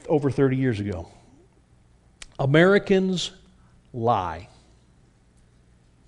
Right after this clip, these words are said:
He goes on, he says, "They lie more than we ever imagined when we began this study. But they told us the truth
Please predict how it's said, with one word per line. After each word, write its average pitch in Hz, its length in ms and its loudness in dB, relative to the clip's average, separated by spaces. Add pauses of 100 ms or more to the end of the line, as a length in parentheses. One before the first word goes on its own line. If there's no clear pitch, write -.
(920)
He 135 100 2
goes 151 260 8
on, 160 120 6
he 147 60 4
says, 139 260 4
"They 143 140 6
lie 165 300 4
more 175 280 2
than 160 160 2
we 131 160 2
ever 165 380 0
imagined 143 560 0
when 127 100 2
we 123 100 2
began 127 460 0
this 120 140 -2
study. 107 340 -2
But 170 260 4
they 220 140 6
told 302 400 2
us 156 220 6
the 160 120 0
truth 170 560 6